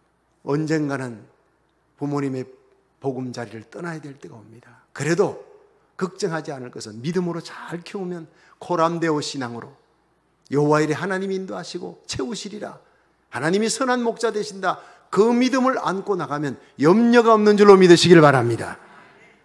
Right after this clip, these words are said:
그렇습니다, 여러분. 하늘에 계신 우리 아버지하고 하나님의 이름을 부르는 우리들은 우리의 모든 삶 속에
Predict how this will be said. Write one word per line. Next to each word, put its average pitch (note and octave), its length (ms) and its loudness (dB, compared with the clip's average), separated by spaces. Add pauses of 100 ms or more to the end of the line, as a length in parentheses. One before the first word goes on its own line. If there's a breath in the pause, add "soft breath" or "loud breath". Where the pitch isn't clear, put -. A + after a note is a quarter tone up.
(140 soft breath)
그렇습니다, G#3 720 -2
여러분. C#3 340 0
하늘에 C4+ 380 2
계신 A#3 280 -4
우리 G3+ 200 2
아버지하고 E3 880 2 (280 loud breath)
하나님의 B3+ 600 2
이름을 G#3 640 0
부르는 F#3 380 2
우리들은 D3 520 -4 (240 soft breath)
우리의 A3+ 240 4
모든 C4 440 4
삶 A3+ 280 -8
속에 G3 320 -4